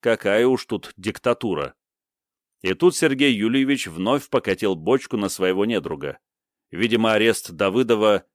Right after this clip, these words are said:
его сильно напугал. И правильно напугал. Леонид Федорович много интересного рассказал о связях Витте с банкирскими домами Европы, Англии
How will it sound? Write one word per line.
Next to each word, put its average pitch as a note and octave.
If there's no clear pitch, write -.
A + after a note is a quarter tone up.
его A#2+
сильно G#2+
напугал. G2
И C3
правильно G2+
напугал. F2+
Леонид A#2+
Федорович B2+
много A#2
интересного F#2
рассказал F#2+
о G2+
связях G#2
Витте B2
с F#2
банкирскими A#2
домами G2
Европы, G2
Англии G#2+